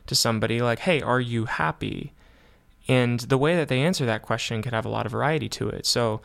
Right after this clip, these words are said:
let's say that you gave them a beeper, you know, and randomly at, at,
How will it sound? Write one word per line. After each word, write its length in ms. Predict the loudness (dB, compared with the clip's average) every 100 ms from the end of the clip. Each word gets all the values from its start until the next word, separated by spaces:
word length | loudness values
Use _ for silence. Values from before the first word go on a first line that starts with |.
| -14 -18 -2
let's 160 | 2 2
say 120 | 2
that 80 | 0
you 80 |
gave 140 | 0 2
them 100 | 0
a 60 |
beeper, 380 | 0 0 0 -4 -8 -20 _ -20 -20 -20 -20 -12 0
you 100 | 2
know, 100 | 2
and 400 | 2 2 2 -2 -6 -20 -16 -2
randomly 580 | 2 4 2 2 2 0
at, 180 | -2 -4
at, 140 | -8